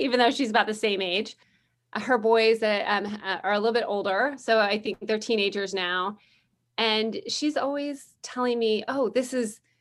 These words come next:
don't worry about this, Rachel. This is not something you need to worry about." Or, "This, definitely pay attention to. Get them off the screens now. Teach them this, teach them that." And it's been so helpful for me.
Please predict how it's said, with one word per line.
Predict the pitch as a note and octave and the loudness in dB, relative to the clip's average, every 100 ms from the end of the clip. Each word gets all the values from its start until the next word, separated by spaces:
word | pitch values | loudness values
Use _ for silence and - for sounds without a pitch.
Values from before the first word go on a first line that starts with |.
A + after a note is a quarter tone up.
| - - _ - | -20 -20 _ 4
don't | D4 D#4+ | 6 8
worry | E4 | 6
about | D4+ G#3+ | 6 4
this, | F3 E3+ | 0 -10
Rachel. | - D3 - _ _ _ _ - | -14 -16 -18 _ _ _ _ -12
This | - D4+ D#4 | 0 0 2
is | B3+ | 2
not | B3 A#3+ - | 4 4 2
something | B3 A3 | -2 0
you | G#3+ | 0
need | G3+ F#3+ | 0 -2
to | F#3+ | -4
worry | E3+ E3 | -4 -4
about." | D3+ D3+ A2 - - | -4 -6 -8 -10 -2
Or, | G#3+ F3+ - _ _ _ _ _ - | 2 2 -2 _ _ _ _ _ -2
"This, | F#3+ D4+ A4+ - - _ _ _ - | 4 4 4 -6 -20 _ _ _ 4
definitely | B3+ B3+ A3 F#3+ F#3+ | 4 4 -2 -2 -2
pay | G#3 | -2
attention | F#3+ G#3 F#3+ F3+ F#3+ | -2 -2 -4 -4 -6
to. | F3+ F3+ E3 C#3+ _ | -6 -6 -6 -8 _
Get | C#4 D#4+ | -2 2
them | C#4+ | 4
off | B3+ A3+ | 6 4
the | A3 | 0
screens | A3 G3+ F3+ E3+ | -2 -2 -2 -2
now. | F3 D#3+ D#3 - _ _ | -4 -4 -6 -10 _ _
Teach | - D4+ D4 | 0 2 2
them | C4 A#3 | 2 0
this, | E3+ - | -2 -6
teach | - C4 | -4 -2
them | C4 A#3+ | 0 2
that." | G3 F3 E3+ _ - _ - | 2 2 -2 _ -20 _ -4
And | A#3+ | -2
it's | A3+ | 0
been | B3 A#3 | 0 -2
so | - A#3 B3 | 0 0 2
helpful | A3 A3 - B3 | 0 -2 -2 -2
for | C4+ | 0
me. | C#4+ D4 E4+ | 0 0 -2